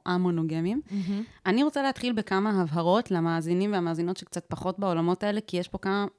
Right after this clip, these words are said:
Speaker 1: הגדרות, כאילו מונחים שכדאי שרגע זה. בואו נתחיל מזה שא-מונוגמי, זה אומר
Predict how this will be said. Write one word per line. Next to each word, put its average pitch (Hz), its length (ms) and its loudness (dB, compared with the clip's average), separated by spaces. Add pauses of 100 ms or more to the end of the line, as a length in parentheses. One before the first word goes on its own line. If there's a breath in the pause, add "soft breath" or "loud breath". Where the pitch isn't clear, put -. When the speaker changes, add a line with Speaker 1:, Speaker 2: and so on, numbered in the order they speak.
Speaker 1:
הגדרות, 165 480 -4
כאילו 190 140 0
מונחים 180 420 2
שכדאי 180 680 -4
שרגע 170 340 -4 (140)
זה. 143 120 -6 (1080 loud breath)
בואו 226 160 2
נתחיל 254 280 0
מזה 202 200 -2
שא-מונוגמי, 190 1040 4
זה 208 120 0
אומר 185 220 0